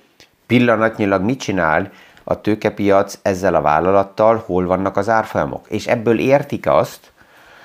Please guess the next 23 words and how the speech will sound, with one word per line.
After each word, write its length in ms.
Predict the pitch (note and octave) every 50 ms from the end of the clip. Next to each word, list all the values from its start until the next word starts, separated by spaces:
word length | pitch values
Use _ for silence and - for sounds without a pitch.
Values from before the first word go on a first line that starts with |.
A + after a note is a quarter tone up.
| - - - - - -
hogy 200 | - - G#2+ G2
az 100 | G2+ G2+
aktuális 440 | A2 B2 - - C3 A2+ A2 A2 G2
árfolyam 680 | G#2+ - F#2 G2 - - - A#2+ A2+ A2 A2 A#2 A#2+ - -
az 160 | G#2+ G2 G2
egy 140 | F#2+ F2+ -
kedvező 500 | - F#2+ F2+ F2+ F2+ F#2+ F2+ F#2+ G2 F#2
árfolyam, 720 | F2 E2+ E2+ - - - F#2 E2+ E2 E2 F2+ G#2 C3 C3 -
és 260 | - - F#2+ F#2 F#2
az 100 | F#2+ E2+
aktuális 540 | F2 F2+ F2+ - - F2+ F2 E2+ F2 E2+ -
hírekkel 580 | - F#2+ F#2 E2+ F2 E2+ - - F2+ E2 D#2+ - -
érdemes 680 | G#2+ F#2+ F2+ F2 E2+ E2 F2 E2 D#2+ E2+ G2+ A#2+ - -
ebből 300 | F2+ F#2 F2 F#2+ F2+ F2+
a 60 | F2
kombinációból 840 | - - F2+ F#2+ F#2+ F2 F2+ F2+ F2+ - - F#2 F2 D#2+ E2+ E2+ D#2+
vásárolni, 760 | D#2 D#2 D#2 D#2 - F#2 F2 E2 E2+ E2+ E2+ G#2 C3 D3 - _ _ _ _ - _ _ - _ _ _ _ _ _
vagy 400 | - - F#2 A#2 D#3+ E3+ - -
pedig 360 | - G2 E2+ F2 G#2+ B2 B2
az 100 | G#2+ G2
aktuális 500 | G#2+ A2 - - G2+ F2+ F2 F2+ F2 -
árfolyam 720 | E2 E2 E2+ E2+ - - G2+ G2 F#2+ F#2+ F#2+ G2 G2 - _ _ _ _ _ _ _ _
az 260 | - G2+ G2 - -